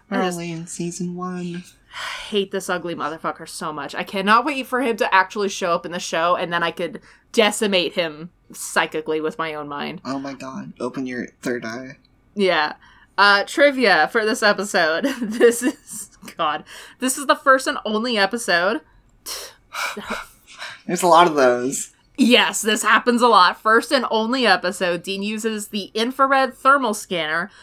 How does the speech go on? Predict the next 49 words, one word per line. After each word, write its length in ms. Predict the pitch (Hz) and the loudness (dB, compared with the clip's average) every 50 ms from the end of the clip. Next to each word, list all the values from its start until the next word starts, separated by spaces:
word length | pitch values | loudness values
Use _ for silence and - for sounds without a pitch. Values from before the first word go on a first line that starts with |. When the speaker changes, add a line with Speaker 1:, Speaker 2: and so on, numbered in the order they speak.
| - _ - | -20 _ -2
Speaker 1:
which 180 | 208 226 - | 0 2 2
looks 220 | 269 269 277 - - | 4 2 2 2 0
like 100 | 247 247 | 0 2
a 80 | 220 | 0
modified 600 | 196 190 196 233 269 311 359 - 320 311 302 285 294 | 0 4 6 6 6 6 6 4 4 4 4 2 0
E 140 | - 240 254 | -2 0 0
M 140 | 262 247 214 | 2 2 2
F 160 | 220 233 247 | 2 2 2
scanner 340 | - - - 269 277 269 269 | -2 -4 -4 -2 0 0 0
fitted 300 | 269 - 247 226 214 220 | 0 0 -2 -2 0 -2
with 120 | 214 208 | -2 -4
a 60 | 190 180 | -4 -6
screen 340 | - - - 233 233 247 | -6 -8 -4 -4 -2 0
display 460 | 247 262 262 262 - 262 262 247 247 - | 0 -2 -2 0 0 2 2 2 2 2
and 160 | 202 196 190 | 0 -2 0
green 280 | 175 190 208 214 202 196 | 0 -2 -2 -2 -2 0
laser 280 | 196 190 180 165 175 175 | 0 -2 -2 -2 -6 -8
pointers. 600 | - - 165 160 160 - - 151 151 165 165 - - | -6 -6 -6 -6 -6 -8 -10 -8 -8 -8 -10 -6 -4
I 140 | - 175 170 | -2 -2 -2
am 140 | 165 160 156 | -2 -4 -4
not 200 | 165 156 151 - | -6 -6 -6 -6
surprised 320 | - - 151 151 156 - | -6 -4 -4 -4 -4 -6
they 80 | 147 143 | -8 -6
don't 180 | 151 147 107 | -6 -8 -8
bring 140 | - 143 147 | -8 -8 -8
it 100 | 151 - | -8 -4
back 240 | - 151 175 196 - | -2 -2 -2 -2 -2
because 320 | 175 151 - 175 156 147 | -6 -8 -8 -8 -8 -6
it's 220 | 156 151 147 - - | -6 -8 -8 -10 -10
the 80 | 165 160 | -10 -8
least 600 | 165 170 175 175 185 196 208 214 - - - - | -8 -10 -10 -10 -8 -6 -6 -6 -6 -8 -8 -2
subtle 500 | - 202 196 202 202 190 202 202 202 202 - - - - _ _ | 2 2 2 2 2 -2 -2 -4 -6 -8 -10 -16 -20 -20 _ _
instrument 720 | - 226 220 214 214 - - 214 190 190 185 180 180 - - _ _ | -4 -2 -2 -2 -4 -4 -2 -2 -2 -2 -2 -4 -6 -10 -16 _ _
you 140 | - 202 196 | -6 -6 -4
could 220 | - 208 - - | -4 -6 -8 -8
possibly 640 | - - - 185 175 185 180 185 - - 165 165 151 | -6 0 0 2 2 0 -2 -6 -8 -6 -6 -6 -6
use. 320 | 147 143 143 135 143 - | -6 -8 -10 -12 -12 -10
It's 200 | - 185 175 - | -10 -10 -10 -8
just, 440 | - - 190 180 180 - - - - _ _ _ _ _ _ _ _ | -4 -2 -2 -2 -2 -6 -10 -16 -20 _ _ _ _ _ _ _ _
it's 240 | - 220 214 214 - | -4 -4 -4 -4 -4
the 180 | - 226 - 254 | -4 -4 -2 2
E 120 | 233 269 | 2 4
M 120 | 302 311 302 | 4 4 4
F, 460 | 254 254 269 320 - - - _ _ _ - | 4 4 4 2 0 -6 -18 _ _ _ -4
but 200 | 170 196 202 190 | 0 0 0 0
just 240 | 190 185 180 - - _ _ _ _ _ _ _ _ _ | 0 -4 -4 -6 -12 _ _ _ _ _ _ _ _ _
two 440 | - - - - 254 247 277 311 269 208 | -8 -6 -2 0 2 2 2 2 0 -2
green 400 | - 208 208 226 240 254 262 247 | 0 2 2 4 4 2 2 0
lasers 580 | 233 220 220 220 226 214 220 220 214 208 202 | 0 0 0 -2 -2 0 0 0 0 0 -2